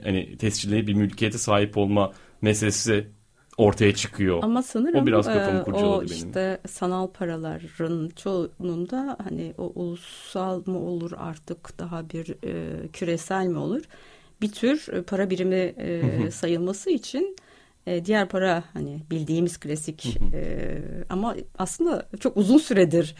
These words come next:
Speaker 2: e,
Speaker 1: Hı.
Speaker 2: sanal ortamdayız. Çünkü parayı aslında kredi kartıyla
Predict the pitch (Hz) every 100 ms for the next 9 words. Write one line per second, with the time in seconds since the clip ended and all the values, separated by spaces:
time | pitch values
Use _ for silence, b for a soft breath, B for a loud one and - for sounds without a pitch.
0 | B B - 185 175 175 214 190 185 180
1 | 180 196 233 415 269 214 240 233 202 208
2 | 208 185 196 339 269 302 185 151 156 156
3 | 156